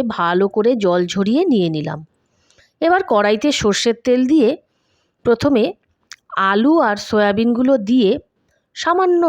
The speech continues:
নুন, হলুদ দিয়ে ভালোভাবে ভেজে নিলাম।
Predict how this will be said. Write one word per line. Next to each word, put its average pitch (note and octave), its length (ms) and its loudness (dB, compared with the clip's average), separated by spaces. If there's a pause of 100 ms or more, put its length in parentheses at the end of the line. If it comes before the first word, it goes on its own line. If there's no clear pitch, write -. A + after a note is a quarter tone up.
(120)
নুন, B3+ 200 2 (100)
হলুদ A#3+ 280 0 (100)
দিয়ে A3+ 180 2 (460)
ভালোভাবে G3+ 800 0 (440)
ভেজে F#3 280 0
নিলাম। D#3 320 -4